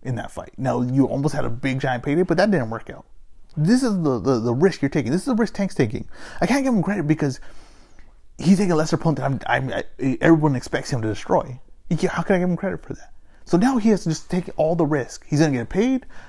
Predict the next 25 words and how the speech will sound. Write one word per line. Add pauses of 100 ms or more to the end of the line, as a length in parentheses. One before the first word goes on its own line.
That's
good
for
him.
That's
good
for
his
career
and
his
family
and
all
that. (260)
But
as
far
as
l-,
what
I'm
watching
boxing
for,